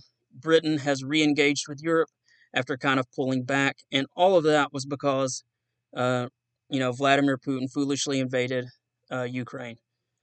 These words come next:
So I think that's my final point on, um, Ukraine.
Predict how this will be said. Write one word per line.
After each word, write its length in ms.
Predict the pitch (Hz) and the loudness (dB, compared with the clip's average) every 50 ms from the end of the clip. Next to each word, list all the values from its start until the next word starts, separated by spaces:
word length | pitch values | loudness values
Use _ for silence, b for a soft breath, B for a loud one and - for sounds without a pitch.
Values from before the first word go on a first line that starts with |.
| _ _ | _ _
So 400 | - - - 127 123 120 120 127 _ _ _ _ _ _ _ _ _ _ _ _ _ _ _ - | -8 -2 0 0 0 0 -2 -6 _ _ _ _ _ _ _ _ _ _ _ _ _ _ _ -18
I 20 | - | -10
think 180 | - - 202 | -6 -6 -4
that's 160 | 156 190 165 - | -4 -4 -4 -2
my 120 | 175 156 | -2 -2
final 340 | - - 165 160 160 160 151 | 0 2 2 4 4 2 -2
point 420 | - - 165 156 156 151 151 147 - - | -4 -2 0 0 2 0 0 -2 -6 -8
on, 440 | - 147 143 139 139 139 139 139 139 | -4 -2 -2 -2 -2 -2 -2 -2 -4
um, 480 | 143 135 135 131 131 131 127 127 127 _ _ _ _ _ _ _ _ _ _ _ _ _ | -4 -4 -4 -4 -4 -4 -6 -8 -8 _ _ _ _ _ _ _ _ _ _ _ _ _
Ukraine. 640 | - 151 156 143 - 165 151 147 147 147 143 143 | -4 -2 -2 -2 0 2 2 4 4 4 2 0